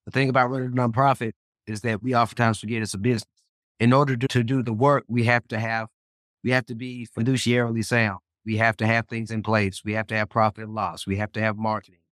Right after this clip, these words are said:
And that's really what drives doing the work. So, uh, I do promote like-minded organizations.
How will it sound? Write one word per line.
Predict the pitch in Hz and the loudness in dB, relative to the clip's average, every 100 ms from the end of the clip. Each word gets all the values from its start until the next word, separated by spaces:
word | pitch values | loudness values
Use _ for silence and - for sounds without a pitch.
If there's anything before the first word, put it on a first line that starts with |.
| _ _ _ _ - | _ _ _ _ -2
And | 107 | 0
that's | 123 131 131 | 4 2 2
really | 127 | -2
what | 120 110 | -2 -6
drives | 110 113 110 | 2 2 2
doing | 101 110 104 | -2 -6 -6
the | |
work. | 98 107 98 - | -4 -2 -2 -2
So, | 117 117 110 _ _ _ | 0 0 0 _ _ _
uh, | - 131 131 | 0 2 4
I | 147 | 2
do | 143 185 | 2 0
promote | 165 165 165 165 | 0 0 2 0
like-minded | 131 147 147 147 147 139 | -2 -2 0 -2 -2 -4
organizations. | 131 131 127 117 127 120 143 | -8 -8 -8 -6 -6 -6 -8